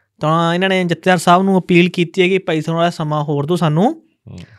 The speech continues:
Speaker 1: ਸਾਡੀ ਪ੍ਰਧਾਨ ਮੰਤਰੀ ਦਫ਼ਤਰ ਨਾਲ ਜਾਂ ਉੱਥੇ ਕਿਤੇ ਗੱਲਬਾਤ ਹੋਈ ਸੀ,
Speaker 2: ਹੂੰ।
Speaker 1: ਉਹ ਕਹਿੰਦੇ, "ਭਾਈ ਤੁਸੀਂ ਥੋੜ੍ਹੀ ਗ੍ਰਹਿ ਮੰਤਰੀ ਜਾਂ ਉੱਧਰ ਮਾੜੀ ਗੱਲਬਾਤ ਕਰੋ, ਇਹ
Speaker 2: ਹੂੰ।
Speaker 1: ਉੱਧਰ ਦਾ ਮਾਮਲਾ।"
Speaker 2: ਹੂੰ।
Speaker 1: ਤਾਂ ਹੁਣ ਸਮਾਂ ਹੋਰ ਮੰਗ ਰਹੀ ਹੈ ਐਸ ਜੀ ਪੀ ਸੀ।
Speaker 2: ਹੂੰ।
Speaker 1: ਪਰ ਰਤਨ,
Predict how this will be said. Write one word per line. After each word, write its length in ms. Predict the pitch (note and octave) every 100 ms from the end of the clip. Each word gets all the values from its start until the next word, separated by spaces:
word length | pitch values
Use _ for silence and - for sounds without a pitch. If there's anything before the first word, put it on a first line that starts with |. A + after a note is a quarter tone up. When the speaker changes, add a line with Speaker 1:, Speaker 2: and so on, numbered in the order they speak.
| _
Speaker 1:
ਸਾਡੀ 540 | - E3+ E3 F3+ G3+ G3+
ਪ੍ਰਧਾਨ 440 | G3+ F#3+ F3+ E3
ਮੰਤਰੀ 420 | D#3 D#3 - F3+
ਦਫ਼ਤਰ 400 | E3+ D3+ C#3 -
ਨਾਲ 220 | E3+ F3 E3+
ਜਾਂ 120 | F3
ਉੱਥੇ 200 | E3+ E3+
ਕਿਤੇ 180 | E3+ D#3+
ਗੱਲਬਾਤ 460 | D3+ D3 D3 C#3+
ਹੋਈ 140 | C#3 D3+
ਸੀ, 300 | A#3+ A3 C#3+ -
Speaker 2:
ਹੂੰ। 200 | G2+ F#2 F#2 _ -
Speaker 1:
ਉਹ 140 | G3
ਕਹਿੰਦੇ, 220 | A#3+ A#3
"ਭਾਈ 240 | A3 G#3+ F3
ਤੁਸੀਂ 400 | F3+ - G#3 G3
ਥੋੜ੍ਹੀ 560 | F#3+ G3 F3 D#3+ - - _ F#3+ D#3
ਗ੍ਰਹਿ 220 | D#3 G3+
ਮੰਤਰੀ 360 | G3 F#3 G3 F#3+
ਜਾਂ 140 | F#3
ਉੱਧਰ 240 | F3+ F#3+
ਮਾੜੀ 200 | G#3+ E3+
ਗੱਲਬਾਤ 440 | F3+ D#3 C#3+ C3+ -
ਕਰੋ, 340 | - - - _ A#2+
ਇਹ 80 | G3+
Speaker 2:
ਹੂੰ। 80 | G#3
Speaker 1:
ਉੱਧਰ 120 | G#3
ਦਾ 160 | A3 G3
ਮਾਮਲਾ।" 380 | D3 A#2+ A#2 - _
Speaker 2:
ਹੂੰ। 280 | A2 G2 E2+ - _ -
Speaker 1:
ਤਾਂ 100 | E3
ਹੁਣ 240 | E3 E3+
ਸਮਾਂ 360 | F3 F#3 F#3 G3
ਹੋਰ 180 | F3+ E3+
ਮੰਗ 220 | D3 D3
ਰਹੀ 200 | E3 F#3
ਹੈ 60 |
ਐਸ 140 | G#3+ D3
ਜੀ 100 | C3+
ਪੀ 140 | B2+
ਸੀ। 240 | B2+ - E3+ -
Speaker 2:
ਹੂੰ। 180 | - E2+ D3+ - -
Speaker 1:
ਪਰ 120 | A#3+
ਰਤਨ, 380 | B3+ B3 C4+ C4+